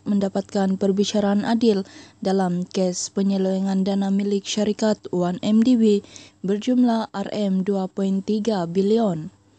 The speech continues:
Peguam Wan Azwan Aiman Wan Fakrudin yang memukakan hujahan di akhir kes pendakwaan berkata,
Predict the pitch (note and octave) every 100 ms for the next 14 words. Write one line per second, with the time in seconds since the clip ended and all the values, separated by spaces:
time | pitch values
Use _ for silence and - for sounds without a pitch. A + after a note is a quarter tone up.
0 | _ _ _ _ _ _ _ _ - G3+
1 | A#3 A#3 A#3 A#3 A#3 A3 G#3+ A#3 A#3 A3
2 | A3+ A3+ A3+ A3+ A3 A3 A3 A3 - A3
3 | - A3+ G#3+ A3 G#3 G#3 G3+ G#3 G#3 G#3+
4 | G#3 G#3 A3 G#3 - G#3+ G#3 G#3+ F#3+ A#3+
5 | A3+ G#3+ A#3+ C4+ G#3+ F3+ F#3 G3+ G3 -
6 | G#3 G3+ - - G#3+ G#3+ A#3 A#3 A3+ B3+
7 | C4+ A3+ - F#3 F3